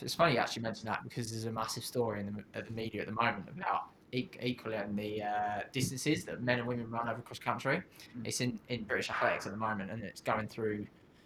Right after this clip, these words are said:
Speaker 1: They're doing loads of surveys about it in terms of, you know, how far women should run, should they run the same distance as the men, and all of this is all up in the air.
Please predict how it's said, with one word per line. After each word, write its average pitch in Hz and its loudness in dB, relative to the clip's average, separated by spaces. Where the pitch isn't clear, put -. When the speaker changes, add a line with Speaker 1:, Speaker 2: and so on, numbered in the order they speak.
Speaker 1:
They're 110 -2
doing 104 2
loads 107 2
of 110 -4
surveys 107 2
about 104 4
it 104 0
in 104 -2
terms 110 -6
of, 104 -6
you 117 -8
know, 101 -2
how 120 2
far 110 4
women 104 -2
should - -6
run, 104 0
should - -4
they 107 -4
run 107 -6
the 107 -8
same 104 -4
distance - -8
as 110 -8
the 110 -6
men, 151 8
and 98 0
all 110 -4
of 104 -4
this 104 -6
is 117 -10
all 107 -2
up 101 -4
in 104 -4
the 101 -2
air. 104 -2